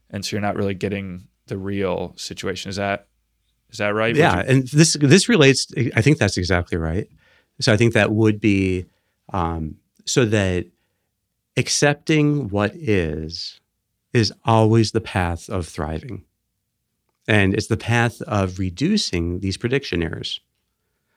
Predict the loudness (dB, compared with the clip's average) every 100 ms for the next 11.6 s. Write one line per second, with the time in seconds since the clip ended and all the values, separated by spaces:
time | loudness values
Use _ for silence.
0 | _ _ 0 2 0 -2 -12 -14 -2 0
1 | 2 2 2 2 0 -2 -2 2 0 0
2 | -2 -4 -6 _ 0 0 0 -2 -2 -2
3 | -2 -4 -4 -8 -12 -14 -16 _ _ _
4 | _ _ _ _ _ _ _ -4 2 2
5 | 2 -2 0 2 2 2 -2 -2 -4 -4
6 | -2 -2 -4 -2 -4 -4 -6 -10 -8 -6
7 | -6 -2 2 2 4 2 4 2 2 2
8 | 2 2 2 2 2 2 0 -2 -2 0
9 | 0 0 2 0 0 -2 -2 -4 -2 -4
10 | -2 -2 -2 -2 -4 -6 _ _ -20 _
11 | _ 2 4 4 2